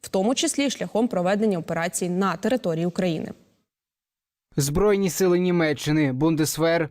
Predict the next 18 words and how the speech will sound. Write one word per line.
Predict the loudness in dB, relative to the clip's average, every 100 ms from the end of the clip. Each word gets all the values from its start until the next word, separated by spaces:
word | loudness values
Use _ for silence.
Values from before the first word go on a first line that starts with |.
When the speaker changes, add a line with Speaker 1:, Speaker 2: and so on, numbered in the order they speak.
| -2
Speaker 2:
можуть | 0 2 2 0
зробити | 0 0 2 0 0
необхідний | 0 0 0 0 2 2
внесок. | 2 2 0 -4 -4
Спільне | -6 0 2 2 2
зобов'язання | 0 0 2 2 0 0 0
щодо | -2 0 0
гарантій | 2 0 0 0 0
безпеки | 0 0 -2 0 0
для | 2 2
України | 2 2 2 4 4 2
після | 0 0 0
закінчення | 0 0 0 2 2 2
війни | 2 2 2 0 0
також | -2 -2 -4 -4
відповідає | -2 0 2 2 2 2
інтересам | 0 0 0 0 0
Європи, | 2 2 2 2 2 0